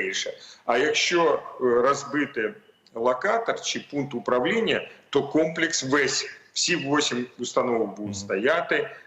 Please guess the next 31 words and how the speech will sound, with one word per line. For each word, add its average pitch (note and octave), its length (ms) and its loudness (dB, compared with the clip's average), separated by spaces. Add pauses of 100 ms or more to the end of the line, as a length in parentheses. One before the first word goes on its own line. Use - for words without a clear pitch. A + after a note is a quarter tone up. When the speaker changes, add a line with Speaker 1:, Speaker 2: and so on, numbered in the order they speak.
(160)
Speaker 1:
вони B2+ 280 2
би G#2+ 180 0
готові, C#3 580 2
на A2 80 -2
них A2+ 260 -4
ракети, A#2+ 520 0
але A2 380 2 (320)
їх C#3 180 0
застосовувати D3 800 0 (120)
неможливо. G#2 760 0 (360)
І A#2+ 80 2
тому E3+ 340 4
часто F3+ 480 2
густо D#3 580 2 (320)
по C3+ 120 2
дилетантським D3 760 0
підходам D3 560 0
починають C3 640 0
рахувати C3 680 2 (100)
кількість B2+ 460 -8
пускових B2 540 0
установок, C#3 760 0
і A2 160 -6
як A2+ 340 2
от G#2+ 160 -6
це A#2 160 0
там - 300 0
впливає. C3 640 2 (200)
Це - 160 2
важливо, E3 580 4 (300)
але, B2+ 480 4